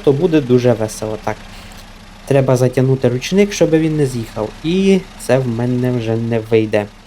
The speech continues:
Так, тоді ми, ну,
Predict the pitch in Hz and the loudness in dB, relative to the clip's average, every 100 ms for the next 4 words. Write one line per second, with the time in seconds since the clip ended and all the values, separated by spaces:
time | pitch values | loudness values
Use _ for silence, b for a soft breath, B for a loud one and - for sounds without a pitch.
0 | B - - - - - - 110 101 - | B -20 -20 -20 -20 -20 -6 -4 -4 -8
1 | - - 127 143 123 120 117 110 - _ | -6 -2 0 2 2 2 -2 -4 -12 _
2 | _ _ _ _ _ _ _ 131 131 180 | _ _ _ _ _ _ _ -4 2 4
3 | 233 | 2